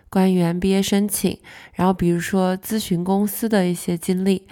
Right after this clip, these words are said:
啊，我好像不是特别能够一边经历一些事情，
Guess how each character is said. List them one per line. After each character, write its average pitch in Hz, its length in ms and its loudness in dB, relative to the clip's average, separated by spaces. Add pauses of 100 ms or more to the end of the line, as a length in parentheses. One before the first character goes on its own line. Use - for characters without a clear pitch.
(440)
啊， 175 240 -2
我 202 140 -2
好 202 180 4
像 226 160 2
不 220 140 0
是 247 100 -2
特 302 160 4
别 233 140 6
能 180 200 4
够 196 260 2
一 247 180 -2
边 262 480 2
经 202 200 2
历 190 140 2
一 - 20 -2
些 180 160 -2
事 180 140 -4
情， 185 180 -6